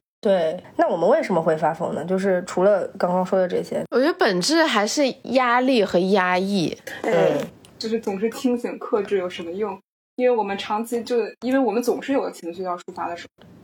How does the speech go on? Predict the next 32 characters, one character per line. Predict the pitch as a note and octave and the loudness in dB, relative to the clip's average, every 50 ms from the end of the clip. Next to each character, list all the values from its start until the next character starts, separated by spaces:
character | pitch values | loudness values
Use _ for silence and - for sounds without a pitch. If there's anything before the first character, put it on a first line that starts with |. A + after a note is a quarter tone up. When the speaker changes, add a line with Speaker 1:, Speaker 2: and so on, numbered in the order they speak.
| - - - - _ _ _ - | -20 -20 -20 -20 _ _ _ 0
Speaker 1:
嗯。 | G3 F#3 F3 E3+ E3 D#3+ E3 F3 | 0 2 2 0 0 -2 -4 -4
Speaker 3:
然 | G3 G3 | -6 -6
后， | G3+ A3 G#3+ G#3+ | -4 -4 -4 -4
但 | A3+ B3 A#3+ A#3+ A3+ G#3+ G3+ | -2 -4 -2 -2 -4 -4 -4
你 | F#3+ | -4
又 | G3 G#3+ A3+ | -2 -2 -2
不 | A3+ A3+ | -2 -2
太 | - - A#3+ A#3 | -2 -2 -4 -2
被 | A3+ A#3 A3+ G#3 | 0 0 0 0
允 | F#3 F3 E3 E3+ G#3 | -2 -4 -8 -8 -10
许， | G3+ - F#3+ F3+ - - - _ _ _ _ - - | -10 -8 -10 -10 -10 -12 -16 _ _ _ _ -12 -6
各 | - D4 C#4 | -4 -2 -2
个 | A3+ G#3+ G3+ | -2 -2 -4
场 | G3 - - F#3+ - F3+ | -4 -6 -8 -10 -10 -12
合 | - - F3 F3 | -10 -10 -8 -8
里 | F#3+ F#3 | -6 -8
面 | - - - - | -8 -10 -12 -8
都 | - A#3 A3+ A#3+ | -4 -2 -2 0
有 | A3+ G3 F#3+ G3 | 0 -2 -2 -4
你 | F#3+ F3 F3 | -6 -6 -8
不 | F3+ - - A3+ G#3 | -10 -8 -6 -6 -6
能 | F3+ F3 F#3 | -6 -8 -10
去 | F#3+ - G3 | -8 -8 -8
抒 | F3+ - - F#3+ | -8 -6 -6 -6
发 | F#3+ F3+ F3 F3+ | -4 -4 -4 -6
这 | - F#3+ | -6 -6
个 | F3 F3 E3+ E3+ E3+ E3+ | -6 -6 -4 -6 -8 -10
情 | - - D#3+ D#3 | -12 -12 -10 -8
感 | E3 E3+ - - | -6 -6 -8 -8
的 | C#3+ E3 | -8 -8
理 | E3 D#3+ - | -8 -8 -8
由， | - - - | -8 -10 -12